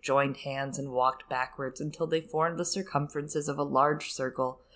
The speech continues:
The rest of the dryads began a low chant. Uh, I, I just love the idea of the old magic and the old ways and respecting that, right? The forgotten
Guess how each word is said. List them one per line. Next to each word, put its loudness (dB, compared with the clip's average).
The -6
rest 2
of -6
the 0
dryads 2
began -6
a -2
low 0
chant. -8
Uh, 2
I, 6
I 8
just 0
love 6
the 2
idea 4
of -2
the 2
old 6
magic 2
and -8
the 2
old 0
ways 0
and -4
respecting 0
that, 0
right? 0
The -4
forgotten 0